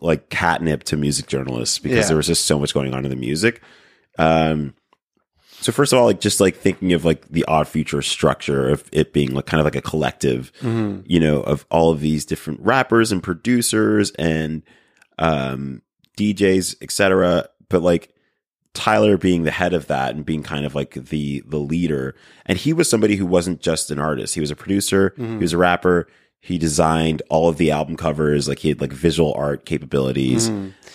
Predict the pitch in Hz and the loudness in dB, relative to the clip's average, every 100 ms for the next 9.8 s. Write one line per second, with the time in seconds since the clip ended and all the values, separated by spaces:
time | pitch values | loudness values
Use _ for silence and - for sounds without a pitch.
0 | - 82 82 80 78 - _ _ _ _ | -2 2 4 2 0 -8 _ _ _ _
1 | _ _ - 180 240 247 247 240 - 175 | _ _ -10 -8 2 4 4 2 0 0
2 | 175 160 160 135 139 117 110 113 123 123 | 0 0 0 2 0 -2 -4 2 4 4
3 | 113 101 101 98 101 98 87 - - 101 | 2 0 0 0 -2 -4 -6 -8 -6 -6
4 | 95 98 95 - - - - 101 98 98 | -4 -6 -8 -10 -12 -12 -6 -4 -4 -4
5 | - _ - 110 101 - 101 - _ _ | -8 _ -12 -10 -10 -4 -4 -4 _ _
6 | _ _ 135 120 107 - - - _ _ | _ _ 2 2 2 -4 -20 -20 _ _
7 | _ - 101 104 208 - 113 104 - 127 | _ -8 -6 -2 -4 -2 -2 -2 2 4
8 | 123 117 - 110 - - - - 120 120 | 4 2 -4 -10 -10 -12 -16 -10 -4 -2
9 | 113 110 - 147 156 147 127 | 0 -4 -2 0 4 4 2